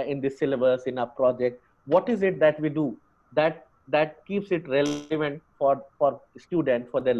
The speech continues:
lifetime? And that is a big challenge. I think that is the biggest challenge for all of us. We are all into the same profession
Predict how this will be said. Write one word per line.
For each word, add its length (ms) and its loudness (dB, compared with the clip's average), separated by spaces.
lifetime? 400 -6
And 140 -4
that 120 4
is 80 -2
a 160 -6
big 160 -8
challenge. 400 -6
I 100 0
think 160 -8
that 140 2
is 60 -6
the 180 -10
biggest 300 -2
challenge 340 0
for 160 -4
all 100 -4
of 140 -8
us. 100 -16
We 120 -2
are 60 4
all 380 2
into 220 -10
the 120 -10
same 140 0
profession 480 -6